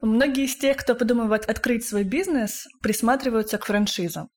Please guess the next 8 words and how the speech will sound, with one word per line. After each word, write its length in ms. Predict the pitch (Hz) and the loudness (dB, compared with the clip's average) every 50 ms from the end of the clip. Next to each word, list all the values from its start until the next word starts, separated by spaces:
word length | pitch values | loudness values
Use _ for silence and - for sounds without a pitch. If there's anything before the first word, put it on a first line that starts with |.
| _ _ _ _ _ - - | _ _ _ _ _ -6 0
И 100 | 214 220 | 2 2
оказывается, 800 | 208 208 208 - 220 240 269 294 311 294 277 262 254 262 - 226 | 2 2 2 4 4 4 4 4 2 2 2 2 2 0 -2 -2
в 60 | 208 | 0
России 500 | 202 196 190 - - - 254 311 349 330 | 0 -2 -2 -4 -2 -2 0 2 2 2
её 140 | 262 226 208 | 2 0 0
предлагают 680 | 214 214 202 185 202 185 196 240 269 262 247 247 - - | 0 -2 -2 0 0 0 2 4 4 4 2 0 -2 -6
восемь 540 | 196 196 202 220 233 240 226 - - 185 | -4 -2 2 2 2 2 2 0 -2 -4
тысяч 540 | 175 - - 214 285 - - 226 - - - | -2 -2 -2 -4 -2 -2 -4 -4 -4 -6 -10